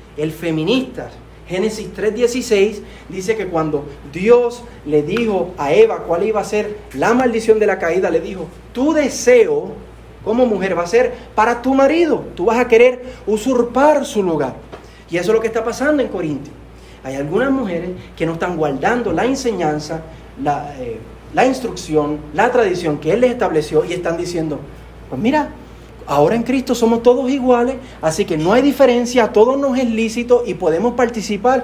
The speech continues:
de la misma manera que cualquier hombre". Y Él está diciendo que eso es lo que está pasando y por eso Él está dando esta instrucción. Él está diciendo, "Sí, claro que en Cristo todos somos igualmente aceptados, todos tenemos acceso al trono de la gracia,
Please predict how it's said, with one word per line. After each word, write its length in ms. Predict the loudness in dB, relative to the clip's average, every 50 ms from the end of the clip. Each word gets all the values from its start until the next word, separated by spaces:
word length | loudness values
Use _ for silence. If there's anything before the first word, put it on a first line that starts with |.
| -4 -10 -12 -6 -2
de 80 | 0
la 120 | 2 2 2
misma 240 | 2 0 0 0
manera 280 | 0 2 2 2 2 2
que 120 | 0 0
cualquier 340 | 0 -2 -2 0 0 0 2
hombre". 280 | 2 0 0 -2 -4 -6 -10 -16 -18 -20 -20 -20 -18 -10 -4
Y 80 | 0 2
Él 60 | 2
está 200 | 4 6 6 4
diciendo 560 | 4 4 4 2 2 4 2 0 0 -2 -6 -12 -16 -18 -20 -20 -8 -2
que 280 | 0 2 2 2 0 -4 -8 -12 -16 -20 -20 -20 -20 -20 -20 -20 -2 4
eso 380 | 4 6 6 4 2 2 2 2
es 100 | 2 2
lo 120 | 2 2
que 60 | 2
está 180 | 0 0 0 -2
pasando 360 | -2 -2 -2 -2 -2 0 -2
y 40 | -2
por 200 | 0 0 0 2
eso 160 | 2 2 2
Él 60 | 2
está 240 | 2 2 2 2 2
dando 300 | 4 4 2 4 4 2
esta 160 | 2 2 -2
instrucción. 420 | -4 -4 -6 -10 -10 -10 -8 -8 -6
Él 80 | -6
está 120 | -6 -4 -4
diciendo, 340 | -4 -4 -6 -6 -6 -6 -6
"Sí, 400 | -4 -4 -2 0 0 -2 -2 -6 -12 -18 -20 -20 -20 -20 -20 -20 -20 -20 -18 -6
claro 400 | -2 2 2 4 4 4 2 0 -2 -8 -10 -4
que 220 | -2 0 0 0 0
en 140 | -2 0 2
Cristo 640 | 2 2 2 2 0 2 4 6 6 4 2 -2 0 6
todos 340 | 6 6 6 6 2 2
somos 340 | 4 4 4 4 0 -4 -6 -8
igualmente 600 | -8 -4 0 0 2 2 2 2 2 2 2 2
aceptados, 600 | 0 0 -2 -2 0 0 2 2 2 2 2 0
todos 260 | 2 4 6 6 4 4
tenemos 300 | 0 -2 -2 -2 -2 -2
acceso 280 | -2 -4 -2 -2 -2
al 100 | -2 -2
trono 220 | -2 -2 -2 0 0
de 60 | 0
la 80 | 2
gracia, 320 | 2 0 0 0 -2 -4